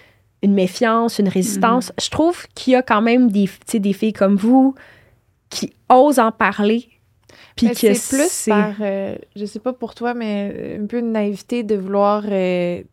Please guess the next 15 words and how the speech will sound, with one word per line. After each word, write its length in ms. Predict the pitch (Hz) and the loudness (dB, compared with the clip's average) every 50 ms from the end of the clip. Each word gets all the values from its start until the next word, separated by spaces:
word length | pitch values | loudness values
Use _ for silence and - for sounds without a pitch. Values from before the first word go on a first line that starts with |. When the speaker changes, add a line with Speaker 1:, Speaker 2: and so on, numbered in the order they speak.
| _ _ _ | _ _ _
Speaker 3:
exister 600 | 208 185 180 185 185 196 190 - - _ 220 285 | -4 -4 -4 -4 -6 -6 -8 -10 -12 _ -8 -6
<laughs> 320 | 277 269 - - - 285 | -6 -8 -10 -14 -8 -2
Speaker 1:
Ouais. 120 | 208 220 220 | 0 2 4
Speaker 3:
sans 120 | 214 214 | 2 2
s'excuser, 720 | 214 - 220 208 - - - - - 208 202 202 220 269 302 | 0 -4 -8 -8 -8 -12 -14 -10 -8 -8 -4 -4 -4 -4 -4
tu 60 | 285 - | -8 -8
sais. 160 | - 311 339 - | -10 -10 -2 2
Speaker 1:
Ouais. 240 | 233 226 226 - - - _ _ | 2 2 2 2 -2 -10 _ _
Speaker 3:
Puis 100 | _ 214 | _ -10
Speaker 2:
Mhm. 120 | 214 214 202 | -8 -4 -2
Speaker 3:
sans 180 | 214 214 214 | -2 -2 -2
trop 240 | 214 - - 233 233 | -2 -4 -4 -4 -2
y 60 | 226 | -4
penser, 420 | 220 - 214 190 196 190 - 240 247 | -4 -6 -8 -8 -8 -8 -10 -12 -10
peut-être. 460 | 247 - 208 - 220 233 277 294 - | -8 -10 -8 -8 -6 -8 -8 -8 -12